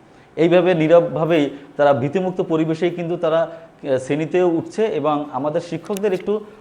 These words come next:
বাড়তি নজর দিতে হবে যে কোন শিশু অবস্থান কেমন এবং তা-, সেই অবস্থান থেকে তাকে কিভাবে আমরা উত্তোলন করতে পারি,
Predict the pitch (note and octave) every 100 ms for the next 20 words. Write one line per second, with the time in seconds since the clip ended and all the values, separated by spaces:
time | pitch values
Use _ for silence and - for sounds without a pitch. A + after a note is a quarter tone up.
0 | - A#2+ C#3+ E3+ D3 D3+ F3 E3+ F3 D3
1 | C#3 - D#3+ E3 E3+ F3 G3+ G3+ - -
2 | - C#3 D#3+ G3 F3 F3+ E3+ F3 F3 F3
3 | D3+ A#2+ D#3 D#3 C#3 C3 E3 D#3+ F#3 F#3
4 | D3 D#3 - D3+ E3+ F3 D#3+ C#3 - D3
5 | C3 A2 F#2+ F2+